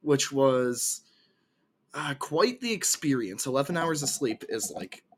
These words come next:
so restful, 'cause I haven't been getting, getting enough sleep recently. So apparently this was my body saying, "Hey, good luck, buddy. You're sleeping this time." Um, so in my opinion, the seven, the four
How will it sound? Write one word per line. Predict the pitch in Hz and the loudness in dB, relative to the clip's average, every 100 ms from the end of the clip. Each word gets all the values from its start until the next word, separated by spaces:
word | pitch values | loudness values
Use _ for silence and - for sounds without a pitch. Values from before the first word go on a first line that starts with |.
| - | -16
so | - - - 139 127 | -4 0 4 6 6
restful, | 135 110 110 - - 160 170 - _ _ - | 6 2 -2 -4 -2 -2 -4 -10 _ _ -8
'cause | 185 | 0
I | 226 | 2
haven't | 247 262 226 | 2 0 -2
been | 190 | -2
getting, | 147 147 135 131 127 - | 0 -2 -2 -8 -8 0
getting | 135 127 120 | 0 0 -4
enough | 120 120 110 113 | -8 -6 -4 -2
sleep | - - 123 131 - | -2 0 0 -2 -6
recently. | 127 113 127 170 175 190 196 - - - - | -8 -4 -4 -4 -4 -4 -4 -8 -18 -10 2
So | - 151 | 10 10
apparently | 175 196 180 143 | 10 6 4 4
this | 127 156 | 4 2
was | 127 | 2
my | 127 | 2
body | 120 107 131 | 2 4 4
saying, | 131 120 110 | 2 0 -2
"Hey, | - 139 98 _ _ | 2 2 2 _ _
good | 139 131 | 6 8
luck, | 135 139 - | 8 6 4
buddy. | 117 110 113 - | 4 4 2 -2
You're | 123 | -2
sleeping | 131 - 131 131 - 101 | 2 2 2 0 -2 -4
this | 92 - | -4 -4
time." | - - - - - - - - - - _ _ | -4 -8 -12 -14 -18 -18 -16 -18 -20 -20 _ _
Um, | 160 175 185 175 135 - _ - - - _ _ | 0 4 4 2 -2 -10 _ -20 -20 -20 _ _
so | - 190 170 160 - | 2 6 6 4 2
in | 170 | 4
my | 220 | 4
opinion, | 240 233 214 214 - | 4 2 0 -2 -2
the | |
seven, | - - 190 220 226 - | -2 2 2 2 0 -2
the | 156 151 | -2 -2
four | - 220 247 247 | 0 2 2 0